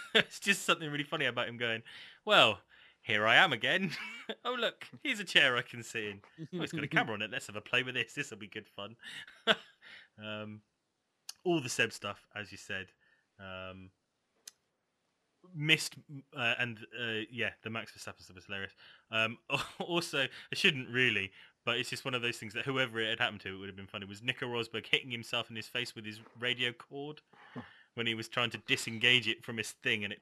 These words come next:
Speaker 1: popped apart and <laughs> smacked him really hard in the face just as he was trying to, trying to get, I can't even remember what race it was. Uh, it's
Speaker 3: I think
Speaker 1: just
Speaker 3: it
Speaker 1: one of
Speaker 3: was,
Speaker 1: those sort of things
Speaker 3: uh,
Speaker 1: that you were kind of like, "Oh, did that just happen?"
Speaker 3: <laughs>
Speaker 1: Rewind on Sky.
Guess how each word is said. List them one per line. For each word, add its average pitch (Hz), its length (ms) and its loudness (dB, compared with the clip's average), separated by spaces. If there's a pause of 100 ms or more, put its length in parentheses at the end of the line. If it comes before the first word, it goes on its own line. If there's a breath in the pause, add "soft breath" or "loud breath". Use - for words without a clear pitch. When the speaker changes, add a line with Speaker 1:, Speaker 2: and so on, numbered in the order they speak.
Speaker 1:
popped - 240 -4
apart 127 380 2
and 110 120 -10
<laughs> - 20 -14
smacked - 920 -6
him 131 200 -10
really 135 180 -6
hard 135 260 -4
in 117 100 -10
the 113 60 -16
face 113 420 -10 (300 loud breath)
just - 180 -6
as 135 160 -8
he 143 60 -6
was 127 160 -10
trying 113 260 -4
to, 110 120 -6 (300 loud breath)
trying 123 120 -6
to 113 40 -8
get, 127 100 -2
I - 20 -8
can't 123 220 2
even 110 140 -2
remember 101 260 -4
what 95 120 -10
race 104 260 -6
it 92 80 -14
was. 92 240 -14 (340 soft breath)
Uh, 120 60 0
it's 127 160 0
Speaker 3:
I - 20 -10
think 135 100 -4
Speaker 1:
just - 120 2
Speaker 3:
it - 20 4
Speaker 1:
one 175 100 2
of 160 60 8
Speaker 3:
was, 165 80 6
Speaker 1:
those - 60 4
sort 151 140 4
of - 60 -2
things 143 160 2
Speaker 3:
uh, 120 40 -4
Speaker 1:
that 139 100 -2
you 135 100 0
were 131 100 -4
kind 131 200 0
of 120 80 -4
like, 123 180 4 (600 soft breath)
"Oh, 285 300 2 (160)
did 214 120 -2
that - 140 -2
just - 140 -8
happen?" 277 280 -2 (360 soft breath)
Speaker 3:
<laughs> - 300 -10 (100)
Speaker 1:
Rewind 110 400 2
on 113 100 -2
Sky. 196 300 0